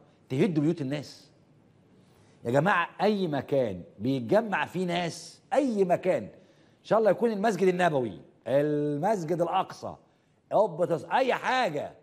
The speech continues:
بيبقى له اشتراطات معينة.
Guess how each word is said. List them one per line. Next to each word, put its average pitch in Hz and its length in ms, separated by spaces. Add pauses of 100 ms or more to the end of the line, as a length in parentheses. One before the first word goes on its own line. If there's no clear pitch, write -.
(640)
بيبقى 143 420
له 180 100
اشتراطات 143 720
معينة. 120 720